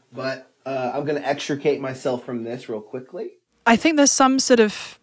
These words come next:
Speaker 2: metaphor in here
Speaker 1: <laughs> There's no doubt about that.
Speaker 2: about how things can go so horribly wrong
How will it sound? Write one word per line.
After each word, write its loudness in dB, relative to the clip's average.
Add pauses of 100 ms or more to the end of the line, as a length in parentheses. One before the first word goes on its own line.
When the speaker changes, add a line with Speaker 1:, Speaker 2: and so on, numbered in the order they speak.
(160)
Speaker 2:
metaphor 4
in 2
here 0
Speaker 1:
<laughs> 2
There's 2
no 4
doubt -2
about -4
that. 0 (260)
Speaker 2:
about 6
how 6
things 4
can 2
go 8
so 6
horribly 8
wrong 6